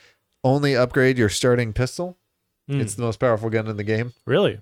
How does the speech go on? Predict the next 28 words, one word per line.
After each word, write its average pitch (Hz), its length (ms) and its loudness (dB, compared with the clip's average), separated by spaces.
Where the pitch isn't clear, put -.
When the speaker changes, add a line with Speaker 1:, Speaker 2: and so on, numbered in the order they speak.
Speaker 1:
Yeah, 104 360 0
you 135 140 -6
can 131 80 0
do 131 120 4
the 117 100 2
whole 131 160 4
game 120 200 0
with 104 120 -2
just 110 240 0
that. 98 280 -4
Speaker 2:
I 180 100 2
wouldn't 277 200 2
doubt 160 220 4
it, 135 100 0
but 135 100 -2
there's 240 140 0
some 226 140 -4
cool, 214 500 2
uh, 143 200 4
other 185 220 2
weapons, 117 400 0
and 160 140 0
you 175 60 2
do 180 340 0
run 175 180 0
out 160 120 2
of 110 80 -4
ammo. 113 480 -4